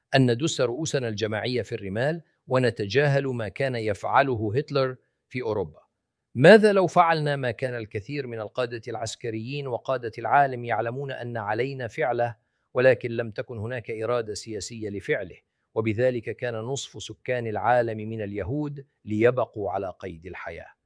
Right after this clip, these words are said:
ربما كان من الممكن إنقاذ حياة مائة مليون إنسان من عشرات الدول لو أننا فقط انتهزنا الفرصة لإيقاف رجل مجنون قبل أن يصبح قويا لدرجة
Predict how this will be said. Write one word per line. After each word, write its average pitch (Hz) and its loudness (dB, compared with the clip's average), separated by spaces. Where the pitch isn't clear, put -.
ربما 202 6
كان 180 -2
من 160 -6
الممكن 147 -4
إنقاذ 123 -2
حياة 117 -4
مائة 127 -8
مليون 113 -6
إنسان 120 -6
من 113 -10
عشرات 110 -6
الدول 95 -8
لو 113 2
أننا 120 -4
فقط 131 -6
انتهزنا 113 -6
الفرصة 131 -8
لإيقاف 120 -2
رجل 113 -6
مجنون 123 -10
قبل 143 4
أن 120 0
يصبح 120 -6
قويا 135 -6
لدرجة 104 -8